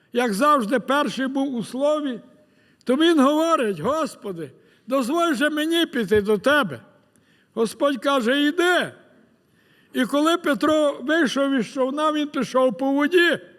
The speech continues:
Пішов і йшов все зустрітися з Ісусом, але щось на перешкоді їм стало, йому стало.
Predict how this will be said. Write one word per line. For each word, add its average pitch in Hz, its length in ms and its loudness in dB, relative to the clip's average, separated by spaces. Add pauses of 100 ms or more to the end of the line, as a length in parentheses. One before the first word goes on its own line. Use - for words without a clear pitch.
(1200)
Пішов 311 420 2
і 285 60 6
йшов 294 320 0
все 262 340 -2 (500)
зустрітися 262 880 0
з 247 120 0
Ісусом, 233 600 0 (420)
але 262 280 0
щось 311 500 -2 (440)
на 269 180 0
перешкоді 330 720 0
їм 226 300 2
стало, 226 520 -2 (680)
йому 269 360 2
стало. 226 520 -2